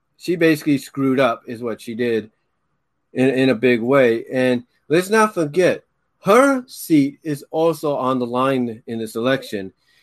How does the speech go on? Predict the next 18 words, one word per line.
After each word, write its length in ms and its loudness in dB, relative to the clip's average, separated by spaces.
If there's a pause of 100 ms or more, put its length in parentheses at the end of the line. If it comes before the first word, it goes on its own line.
(120)
And 140 0
by 140 4
doing 320 6
something 280 4
like 260 4
this, 300 2 (220)
she 200 -4
pretty 240 0
much, 360 0 (220)
as 180 -2
Trump 240 0
would 160 -2
put 160 2
it, 200 -2 (760)
kissed 220 -6
that 180 0
seat 220 -4
goodbye. 500 0